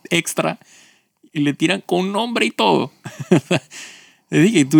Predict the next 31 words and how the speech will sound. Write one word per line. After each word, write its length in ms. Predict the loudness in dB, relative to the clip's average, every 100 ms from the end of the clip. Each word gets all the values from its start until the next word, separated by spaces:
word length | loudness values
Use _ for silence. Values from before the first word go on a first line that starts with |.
| 4
y 120 | 4
tú 100 | 2
esperas 300 | 2 0 0
que 80 | 0
yo 60 | 0
sienta 540 | 0 0 0 0 0
empatía 540 | 0 -2 0 2 2 0
por, 240 | -2 -4
por 200 | -6 -4
la 120 | -2 -2
muerte 440 | -2 -2 -2 -2
de 60 | -2
ese 120 | -2
personaje 420 | -4 -4 -2 0
o, 180 | -2 -2
o 80 | -2
shock?". 360 | 0 2 4
Que 60 | 4
diga, 200 | 6 6
"¡Ah! 420 | 4 2 2 -2 -6 _ _ -12
Mataron 540 | -8 -4 -2 2 2
a, 120 | 2
a 280 | 0 -4 -4
Wade, 540 | -4 -2 0 2 0 0
mataron 520 | -4 -4 -2 0 0
a, 160 | 2 0
o 140 | -2 _ _ _ _
sea, 180 | -8 -6
personaje 640 | -4 -4 -2 -2 0 0
número 380 | -2 -4 -4 -4
cinco 400 | -4 -4 -2 -2